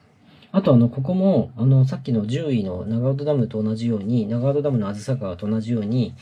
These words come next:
あの、天竜川もね、この佐久間ダム、あの、上流にもいくつかダムあるんですけど、佐久間ダムから、あの、下流に行くと、えっ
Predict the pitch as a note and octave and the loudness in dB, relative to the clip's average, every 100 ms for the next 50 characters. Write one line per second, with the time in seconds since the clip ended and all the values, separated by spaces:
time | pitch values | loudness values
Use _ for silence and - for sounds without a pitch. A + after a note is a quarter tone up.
0 | - - _ A2+ A#2 A2+ F3 G3 F#3+ C3+ | -20 -20 _ -4 -4 -2 -2 0 0 -2
1 | G2 G#2+ A2+ A#2 A2+ C3 C3+ D3 D#3 B2+ | -2 -2 -2 -2 -6 -6 -4 -2 0 0
2 | G2+ - B2 C3 C3 C#3 A3 B3+ B3+ F3 | -2 -6 -2 0 2 2 0 0 0 0
3 | A2+ D3 - A#2+ C3 G#2+ A#2 A2+ G2 F2+ | -2 -4 -10 -4 -2 0 -2 -2 -4 -10
4 | - - D#3 A2 - - _ - C3 F3+ | -10 -4 -2 -2 -6 -20 _ -14 -10 -6
5 | F3+ G3 D3 C3 A#2 C#3+ A2 E2+ G#2+ A2 | 0 0 0 -2 2 2 0 -4 -6 -6
6 | - B2+ C#3+ C#3+ C#3 C3+ - F3 D#3 G#2 | -4 -2 -2 -2 -4 -8 -6 -2 -2 -2
7 | A2 G#2+ | -6 -10